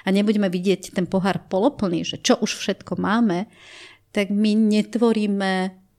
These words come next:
tú chuť tých ostatných niečo pre to robiť. My potrebujeme ukázať, že ja vidím ten pohár poloplný a pre mňa ten poloplný pohár je ten, ktorý chcem vidieť aj ďalej. A to tvorí tú motiváciu potom tých ostatných niečo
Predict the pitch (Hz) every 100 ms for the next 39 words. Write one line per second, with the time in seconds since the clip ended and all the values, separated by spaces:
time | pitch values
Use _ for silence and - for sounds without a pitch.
0 | _ _ _ _ _ _ 233 - - 240
1 | 240 - - 180 170 - - - 185 180
2 | 185 - _ _ _ 214 202 196 - -
3 | 170 160 180 151 165 - 175 165 - 220
4 | 202 - 170 190 185 180 180 170 _ _
5 | _ _ - 190 180 226 214 160 160 156
6 | 170 165 156 160 160 156 170 160 175 262
7 | - - _ _ _ _ _ _ _ 190
8 | 175 175 185 - _ _ _ _ _ 220
9 | 196 208 202 190 185 190 180 220 214 214
10 | 202 185 180 175 208 214 196 175 - 180
11 | 185 - 180 175 - 185 170 170 175 170
12 | 160 160 - - 160 - _ _ _ _
13 | _ _ _ - 170 175 - - 247 247
14 | 220 202 190 196 165 160 180 170 180 175
15 | 180 175 180 170 - 190 - 180 175 170